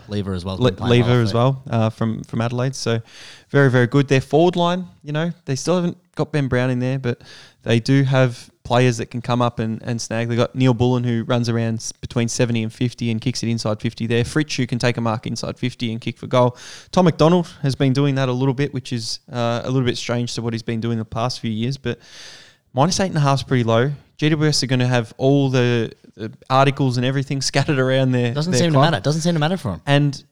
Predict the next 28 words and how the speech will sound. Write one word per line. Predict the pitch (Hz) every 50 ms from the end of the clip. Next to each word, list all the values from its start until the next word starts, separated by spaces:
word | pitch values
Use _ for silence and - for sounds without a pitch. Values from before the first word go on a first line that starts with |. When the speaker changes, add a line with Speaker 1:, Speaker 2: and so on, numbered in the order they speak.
| _ _
Speaker 2:
you | - 135 147
just | 143 - 175 170 - - -
can't | - 151 160 160 -
back | - 147 143 -
them | 135 143
in. | 151 135
They're | 120 127 135 127
an, | 127 - - _ _ _ _ _ _
they're | - 135 127 110
an | 127
oh | 139 151 165 185
and | 180
two | - - 180 160
side | - - 117 117 120 143 175 - - _ _ _ -
after | 117 117 - 123
losing | 120 123 127 123 123 127 120 113 - _ -
terribly | - 127 127 131 120 120 113
to | - - 113
the | 110 110
Saints | - - 110 113 110 -
in | 117 113
round | 110 107 107 107 107
one | 110 117 117
and | 110 110 110
then | 110 110
terribly | - - 131 120 117 190 196
to | 190 113
Fremantle. | - - 117 120 117 113 110 113 113 131 147